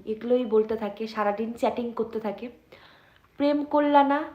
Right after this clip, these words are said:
কার সাথে? লাইভে এত মেয়ে থাকতে আমি সিঙ্গেল কেন?" তুমি কোথায় সিঙ্গেল? তুমি তো সারাদিন অন্যের খোঁজ নাও। "খাইছো? খাইছো?" কেন, কি করো? তুমি কি করো বাবা? গুড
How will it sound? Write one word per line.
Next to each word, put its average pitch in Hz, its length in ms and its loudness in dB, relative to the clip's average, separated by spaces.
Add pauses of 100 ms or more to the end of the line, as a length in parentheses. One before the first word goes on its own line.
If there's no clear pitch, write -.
(240)
কার 269 140 6
সাথে? 254 280 -4
লাইভে 226 380 2
এত 240 280 2
মেয়ে 240 480 2
থাকতে 240 460 -4
আমি 226 200 -4
সিঙ্গেল 220 440 -8
কেন?" 190 180 -8 (760)
তুমি 330 160 2
কোথায় 349 420 4
সিঙ্গেল? 220 420 0
তুমি 277 240 -6
তো 330 100 -4
সারাদিন 294 440 2
অন্যের 285 380 2
খোঁজ 277 200 0 (140)
নাও। 196 280 -8
"খাইছো? 247 960 -2
খাইছো?" 233 1000 -4 (680)
কেন, 269 240 2
কি 294 220 -2
করো? 185 540 -2 (300)
তুমি 320 240 0
কি 277 260 -6
করো 185 500 -6
বাবা? 208 580 -6
গুড 269 280 -4